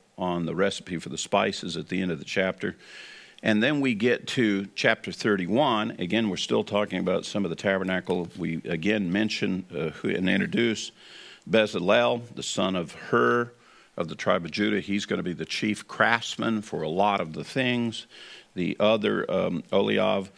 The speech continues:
will be the other craftsman from the tribe of Dan, that, uh, God has granted them skill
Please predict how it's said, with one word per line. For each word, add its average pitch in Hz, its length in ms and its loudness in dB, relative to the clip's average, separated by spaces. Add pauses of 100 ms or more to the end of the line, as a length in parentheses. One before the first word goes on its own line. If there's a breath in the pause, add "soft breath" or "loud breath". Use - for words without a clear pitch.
(280 loud breath)
will 95 120 0
be 87 140 -2
the 82 220 -4
other 110 160 2
craftsman 104 640 0
from 87 160 -8
the 82 80 -4
tribe 90 340 0
of 82 140 -6
Dan, 101 480 0 (440 loud breath)
that, 87 280 0
uh, 87 200 2
God 92 400 2
has 85 220 -4
granted 95 580 -2
them 87 200 -2
skill 107 760 0